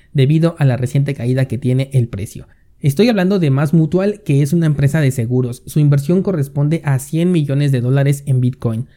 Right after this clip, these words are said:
Las opiniones con respecto a las compras millonarias que están haciendo las instituciones son muy diversas,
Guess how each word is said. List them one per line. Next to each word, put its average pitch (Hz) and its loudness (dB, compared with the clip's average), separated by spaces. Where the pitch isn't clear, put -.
Las 147 0
opiniones 196 2
con 165 0
respecto 143 -2
a 151 0
las 131 0
compras 175 0
millonarias 135 2
que 131 -6
están 131 -4
haciendo 139 0
las 131 -4
instituciones 131 0
son 143 2
muy 139 6
diversas, 120 -2